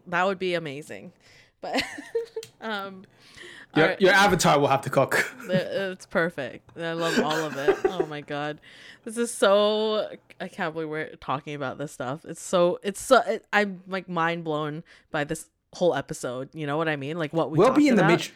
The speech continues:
Speaker 2: we'll just be in the Matrix.
Speaker 1: I, this is the
Speaker 2: Like,
Speaker 1: weirdest glitch in
Speaker 2: fuck it.
Speaker 1: reality ever.
Speaker 2: Why not? When we die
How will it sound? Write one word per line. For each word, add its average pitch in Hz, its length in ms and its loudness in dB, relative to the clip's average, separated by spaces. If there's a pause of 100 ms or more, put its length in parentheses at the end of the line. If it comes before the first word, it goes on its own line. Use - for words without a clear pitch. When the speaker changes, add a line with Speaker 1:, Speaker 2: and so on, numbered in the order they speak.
Speaker 2:
we'll 202 180 6
just - 200 2
be 311 60 4
in 220 60 6
the 170 60 6
Matrix. 151 680 2
Speaker 1:
I, 294 120 8
this 285 320 2
is 480 120 0
the 480 100 6 (120)
Speaker 2:
Like, - 80 0 (120)
Speaker 1:
weirdest 226 400 2
glitch 147 480 -2
in - 60 -14
Speaker 2:
fuck 170 180 0
it. 160 60 -2
Speaker 1:
reality 135 440 -2
ever. 92 520 -10
Speaker 2:
Why 170 200 6
not? 240 400 2 (520)
When 180 220 6
we 202 120 6
die 139 560 4